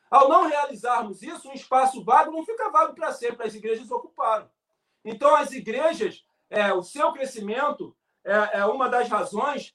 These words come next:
da, da, da, da, da classe trabalhadora e da classe operária não valorizar o que foram os governos Lula e Dilma. Eles delegam a sua ascensão social a Deus, é, a, a realização das suas ofertas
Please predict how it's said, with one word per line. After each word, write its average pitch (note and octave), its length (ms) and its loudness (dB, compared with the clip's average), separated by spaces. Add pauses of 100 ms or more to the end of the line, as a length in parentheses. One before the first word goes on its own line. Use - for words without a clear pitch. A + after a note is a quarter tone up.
(140)
da, G#3 360 2
da, G3 220 -4
da, F3+ 460 -2
da, E3 300 -6
da E3 140 -6
classe C4 300 0
trabalhadora G#3 500 -2
e - 20 -4
da G3 60 -8
classe F#3+ 200 -8
operária F#3+ 600 0 (180)
não B3 200 0
valorizar A#3+ 760 2 (240)
o G3+ 100 -10
que A#3 140 -12
foram A3 380 4
os G3+ 100 -8
governos G#3 400 2
Lula G#3+ 200 -2
e F3+ 40 -8
Dilma. F#3 220 -2
Eles G#3 180 -6
delegam B3+ 760 4
a E3 120 -8
sua A#3 220 0
ascensão A3 520 -4
social G#3 640 2 (260)
a A#3 140 4
Deus, A3 500 0 (360)
é, F3+ 100 -6
a, E3 1000 -2
a E3 40 -4
realização G3 640 -6
das F#3+ 140 -10
suas G3+ 180 -6
ofertas A3 640 0